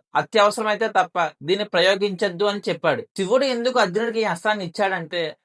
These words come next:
అర్జునుడికి శక్తి ఉంది, కానీ అహంకారం లేదు. విజయం కోసం కాదు, ధర్మం కోసం యుద్ధం. పాశుపతాస్త్రం కథ మనకు చెప్పేది ఒకటే,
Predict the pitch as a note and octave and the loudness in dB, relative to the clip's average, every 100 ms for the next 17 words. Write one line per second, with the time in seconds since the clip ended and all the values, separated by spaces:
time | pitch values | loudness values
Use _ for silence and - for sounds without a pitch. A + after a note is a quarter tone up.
0 | _ C#3 D3+ D#3+ A#3+ B3 A#3+ G#3 G3+ G#3+ | _ -2 0 0 -2 -4 -4 -4 -2 -2
1 | G3+ E3+ C3 - _ F3+ F3 F3 E3+ - | -2 -4 -8 -12 _ 2 2 -2 -6 -2
2 | D#3+ F#3+ F#3 G3 G#3+ F#3+ F3 C#3 - _ | -2 -2 2 4 4 0 -2 -4 -6 _
3 | _ C#3+ E3 G#3+ B3 A#3+ A#3 B3 A3+ G3+ | _ -4 0 2 2 0 -2 -2 -4 0
4 | F3+ C#3+ - C3 D#3+ F3 G#3 G#3 A3 G#3+ | 0 -2 -8 0 2 2 -4 -2 -4 -2
5 | A3+ G3 D#3+ D3 D#3 - _ _ _ _ | -4 -4 -4 -4 -6 -8 _ _ _ _
6 | E3 F3+ F3+ G#3 A3 A3 G#3+ A#3 A3 G#3+ | 4 4 4 0 4 4 4 -2 -2 0
7 | A3 G#3+ G#3 F3+ - G#3+ F#3 E3 E3 C3+ | 0 -2 -4 -6 -2 0 0 0 -4 -6